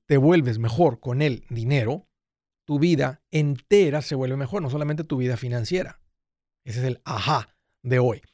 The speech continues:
Te recuerdo que es un programa de talk, así que vamos a platicar. Siéntete en confianza, estoy para servirte. Te quiero dar dos números si tienes alguna pregunta, comentario. Dije algo que no te gustó,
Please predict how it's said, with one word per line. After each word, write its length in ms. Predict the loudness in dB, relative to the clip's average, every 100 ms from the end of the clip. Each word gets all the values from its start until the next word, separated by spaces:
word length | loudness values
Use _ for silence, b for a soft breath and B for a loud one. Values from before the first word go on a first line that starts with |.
| B B B B
Te 100 | -2
recuerdo 260 | 2 2 2
que 60 |
es 40 | 0
un 60 |
programa 220 | 0 2
de 60 | 0
talk, 240 | 0 -2 -2
así 120 | -4
que 80 | -4
vamos 180 | -4
a 60 | -4
platicar. 420 | -4 -4 0 2
Siéntete 260 | 2 -2 -4
en 60 | -2
confianza, 460 | -2 -2 -2 -2
estoy 200 | -4 -4
para 180 | 0 -2
servirte. 840 | -2 -2 0 0 -2 0 0 0 -4 b b -14
Te 100 | 0
quiero 140 | 4
dar 120 | 4
dos 160 | 4 2
números 380 | 4 4 2 0
si 60 |
tienes 160 | -4 -4
alguna 280 | -2 -2 -2
pregunta, 400 | -2 -2 -2 -4
comentario. 680 | -4 -4 0 2 2 -2 -6 -16 -20 _
Dije 180 | -6 -2
algo 100 | 0
que 60 | 0
no 80 | -2
te 60 |
gustó, 580 | -6 -2 2 4 2 -4